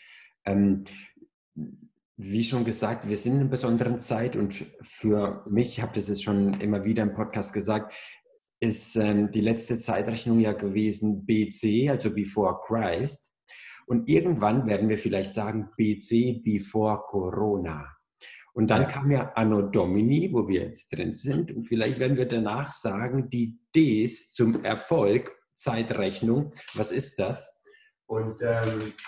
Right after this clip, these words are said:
Speaker 1: das sind, äh, die sechs Schritte zur Zielerreichung, die sechs Ds. Und, ähm, wir führen jetzt mal einfach durch dieses, äh, die sechs Ds durch.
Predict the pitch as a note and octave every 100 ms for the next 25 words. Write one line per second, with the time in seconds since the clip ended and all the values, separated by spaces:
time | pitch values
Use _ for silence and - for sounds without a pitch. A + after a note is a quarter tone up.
0 | - - - - - - _ _ A#2 A2+
1 | A#2+ A#2 A2 A2+ A2 G#2 - - G#2+ G#2
2 | - - C#3 C#3 - - - - A#2+ B2
3 | A#2 - A2+ G#2 - C3 A#2+ G2 E2+ F2+
4 | - G#2 G2+ G2 G2 G#2 G2 - - G2
5 | A2+ G2+ F2+ C3+ - - _ _ - -
6 | - A2 G#2+ G2 G2 G#2+ G2+ G2 G2 G2
7 | F#2+ F#2 - - - G#2+ G2+ C#3 C#3+ D3+
8 | - - A2+ - - G#2+ G#2 G2+ - G#2
9 | A2 - G#2 - G#2 G2+ G#2 G2+ - -
10 | G#2 G2+ G2+ F#2+ G#2 - - _ - F#2+
11 | F#2 B2+ C#3+